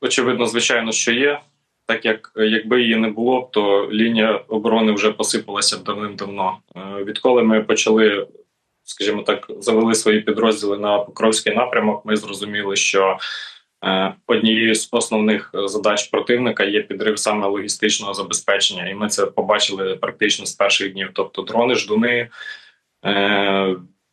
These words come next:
взагалі величезна кількість дронів, які націлені саме на логістичні маршрути, спеціалізовані підрозділи Російської Федерації, такі як, е, Судний День та Рубікон,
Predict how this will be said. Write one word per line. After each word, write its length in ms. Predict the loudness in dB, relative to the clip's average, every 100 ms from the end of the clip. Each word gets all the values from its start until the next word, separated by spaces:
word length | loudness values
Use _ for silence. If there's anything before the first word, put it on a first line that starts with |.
| _ -8
взагалі 340 | -2 2 4 4
величезна 520 | 4 4 2 0 0
кількість 400 | 0 -2 -4 0
дронів, 360 | 2 4 2
які 260 | 0 -2 -2
націлені 540 | -2 0 2 2 2
саме 300 | 0 2 2
на 120 | 0 0
логістичні 600 | 0 -2 0 0 0 -4
маршрути, 640 | -2 0 0 0 0 -2 _
спеціалізовані 880 | -12 -6 -2 0 2 2 2 2 2
підрозділи 600 | 0 2 2 2 0 0
Російської 460 | 0 0 0 0 -2
Федерації, 600 | -2 -2 0 0 -2 -6
такі 220 | -6 2
як, 340 | 4 4 0
е, 140 | -2 0
Судний 380 | -2 -2 -2 0
День 280 | -2 -2
та 240 | 0 0 0
Рубікон, 580 | -2 -6 0 0 0